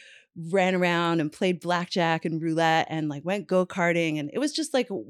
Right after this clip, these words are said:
one of the most magical times of my life. I remember, like,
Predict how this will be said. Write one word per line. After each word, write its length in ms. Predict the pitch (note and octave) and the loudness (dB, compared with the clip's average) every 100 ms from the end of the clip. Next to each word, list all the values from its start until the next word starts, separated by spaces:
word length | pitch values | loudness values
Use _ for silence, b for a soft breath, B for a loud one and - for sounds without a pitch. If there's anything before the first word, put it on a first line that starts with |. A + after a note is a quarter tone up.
| F#3 - | -10 -2
one 200 | F#3+ F#3+ | 0 0
of 60 | |
the 80 | F#3 | -2
most 220 | F3+ E3 | -4 -4
magical 480 | E3 D#3+ D3+ D#3 D#3 | -4 -4 -4 -4 -8
times 260 | D3+ D3+ D#3 | -8 -6 -6
of 100 | D3 | -8
my 120 | D3+ | -8
life. 240 | D3+ D#3 E3 | -8 -8 -8
I 60 | |
remember, 280 | E3 E3 E3 | -8 -8 -8
like, 200 | E3 | -10